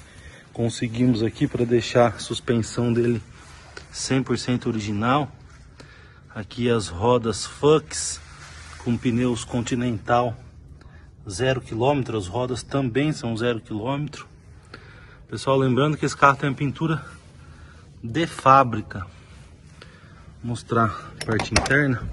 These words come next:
Cem por cento original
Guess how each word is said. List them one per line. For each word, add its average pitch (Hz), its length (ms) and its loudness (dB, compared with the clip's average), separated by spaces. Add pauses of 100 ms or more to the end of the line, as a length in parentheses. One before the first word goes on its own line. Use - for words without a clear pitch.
(1160)
Cem - 480 2
por 180 220 2
cento 147 420 2
original 139 640 2